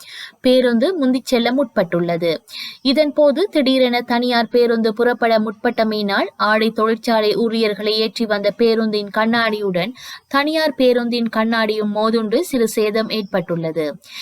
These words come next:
இதனை அடுத்து இரு பேருந்தின் சாரதிகளுக்கும் கருத்து முரண்பாடு ஏற்பட்டமையுடன் பின்னர் இரு பேருந்துகளும் தொடர்ந்து பயணித்தன.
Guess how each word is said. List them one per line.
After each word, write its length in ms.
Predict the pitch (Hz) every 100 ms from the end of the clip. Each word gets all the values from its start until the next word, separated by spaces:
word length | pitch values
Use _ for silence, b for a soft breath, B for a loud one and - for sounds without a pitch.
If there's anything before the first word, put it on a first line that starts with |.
| B
இதனை 380 | - 220 240 233
அடுத்து 500 | 226 262 269 214 262
இரு 240 | - 214 214
பேருந்தின் 500 | 226 220 220 214 214 240
சாரதிகளுக்கும் 840 | 220 220 233 233 226 214 220 330
கருத்து 380 | 269 247 247 254
முரண்பாடு 560 | 233 226 220 220 214 214
ஏற்பட்டமையுடன் 920 | 214 - 220 - 220 214 214 196 302
பின்னர் 400 | 254 220 208 302
இரு 260 | - 214 208
பேருந்துகளும் 640 | 233 220 220 214 214 233 359
தொடர்ந்து 420 | 254 240 247 247
பயணித்தன. 640 | 247 220 196 175 180 175